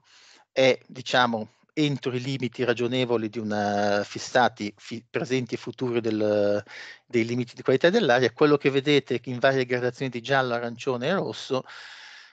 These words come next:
è, sono, sono punti in cui purtroppo la qualità dell'aria deve ancora, in cui è, è necess-, sarà necessario uno sforzo maggiore, un ulteriore sforzo per proteggere ulteriormente la salute dei,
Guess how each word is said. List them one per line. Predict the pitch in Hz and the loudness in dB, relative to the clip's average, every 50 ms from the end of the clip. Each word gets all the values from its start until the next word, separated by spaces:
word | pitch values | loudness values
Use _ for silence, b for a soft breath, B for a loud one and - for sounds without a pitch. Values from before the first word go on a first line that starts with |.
| B | B
è, | _ - 156 156 156 - 165 | _ 2 4 4 4 4 2
sono, | 135 - - 147 135 135 135 131 127 127 127 120 117 113 110 | -2 0 0 0 0 2 0 2 2 2 2 2 0 0 -2
sono | - - - 135 143 151 | -4 -2 -2 0 0 0
punti | - - 139 127 123 117 - 139 | -2 -2 -4 -4 -4 -4 -6 -6
in | 135 - | -6 -6
cui | - 135 123 120 120 120 127 123 - | -6 -6 -4 -4 -2 -4 -4 -6 -2
purtroppo | _ 156 147 135 - 135 120 113 117 _ 131 127 | _ 0 0 0 2 2 2 2 2 _ 2 2
la | 123 | 2
qualità | - - 127 117 - | 2 0 -2 0 0
dell'aria | 117 117 120 117 123 123 127 123 120 - 135 139 - - 123 | 0 0 0 2 2 4 4 4 4 2 2 2 2 0 -2
deve | 117 127 117 117 | -4 -2 0 0
ancora, | 123 123 - - 117 110 113 113 117 117 - - _ - - - - - | -4 -2 -2 -2 0 2 4 4 4 4 2 -2 _ -20 -20 -20 -14 -12
in | 135 123 | -12 -8
cui | - - 143 135 | -2 0 2 2
è, | 127 127 131 | 2 2 0
è | - 139 139 143 - - - 156 147 147 | 0 2 0 2 0 2 2 4 4 4
necess-, | 156 151 - - 156 - | 4 0 0 -2 -4 0
sarà | - 170 160 165 165 | 4 4 6 6 4
necessario | 160 160 147 - 147 - - - 160 151 143 131 131 | 2 2 -2 -4 -8 -8 -2 2 4 4 4 2 -2
uno | 131 127 | -6 -6
sforzo | 120 - - - 143 135 127 - - - 120 | -8 -10 -4 -2 0 0 0 -2 -6 -8 -4
maggiore, | 117 135 147 139 - 135 120 113 110 117 117 117 B B B B B B B B | -4 -4 -4 -4 -4 -4 -2 -2 -2 -2 -4 -4 B B B B B B B B
un | - 131 | -6 -6
ulteriore | 135 131 - - 139 120 135 127 127 165 | -6 -4 -2 -2 0 2 2 2 2 0
sforzo | 160 - - 127 113 107 - - 123 | -4 -2 -2 -2 -2 -2 -2 -6 -10
per | - - 123 117 113 113 117 - - | -4 0 2 2 2 2 0 -4 -8
proteggere | _ - 139 123 - 139 131 127 - 123 117 | _ -4 -4 0 2 0 0 0 -4 -4 -4
ulteriormente | 127 123 - 131 120 113 131 127 123 127 113 113 113 - | -4 -4 -2 -4 -2 -2 -2 -4 -2 -2 -4 -6 -4 -4
la | 120 113 110 | -2 -2 -2
salute | - - 113 107 107 107 - 110 107 | -2 -2 -4 -4 -4 -4 -4 -4 -4
dei, | 101 104 98 95 95 95 | -2 -4 -6 -6 -8 -10